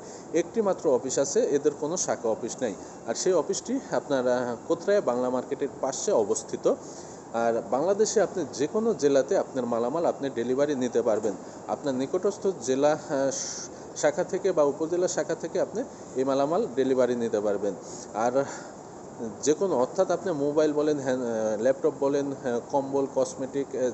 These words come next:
যে সকল, অর্থাৎ পণ্য দেশে পাঠানোর অনুমোদন আছে, সে সকল পণ্য আপনি এসএ পরিবহন কুরিয়ার অ্যান্ড পার্সেল সার্ভিসের মাধ্যমে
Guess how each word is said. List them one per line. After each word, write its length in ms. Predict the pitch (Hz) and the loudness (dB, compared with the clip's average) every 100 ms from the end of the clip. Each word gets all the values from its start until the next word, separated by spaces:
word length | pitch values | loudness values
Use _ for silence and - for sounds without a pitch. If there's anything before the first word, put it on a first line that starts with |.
| - - | -4 0
যে 100 | 208 | 2
সকল, 360 | 208 208 247 226 - - - | 2 0 0 -2 -8 -12 0
অর্থাৎ 280 | 135 139 180 - - 123 - | 0 2 0 0 -6 -6 -2
পণ্য 380 | 170 175 226 226 139 | 0 2 2 0 2
দেশে 260 | 139 - | 2 2
পাঠানোর 440 | - 156 165 185 165 | 2 2 2 -2 -2
অনুমোদন 520 | 127 135 143 156 175 | -2 0 0 0 -2
আছে, 200 | 170 208 | 0 -2
সে 160 | - | -2
সকল 320 | 147 160 156 185 | -2 -2 -2 -2
পণ্য 260 | 160 151 202 - - - | -2 -2 -4 -6 -12 -6
আপনি 320 | 110 110 156 165 - - - | -6 -2 -2 -2 -6 -8 0
এসএ 240 | 139 185 175 | 2 2 0
পরিবহন 380 | 156 151 160 175 | 0 0 0 -2
কুরিয়ার 220 | 147 147 147 | 4 6 6
অ্যান্ড 160 | 151 147 | 2 2
পার্সেল 280 | 120 - | 2 2
সার্ভিসের 420 | 131 139 123 - 127 | 0 0 0 -2 -2
মাধ্যমে 340 | 120 113 135 | -2 -2 -6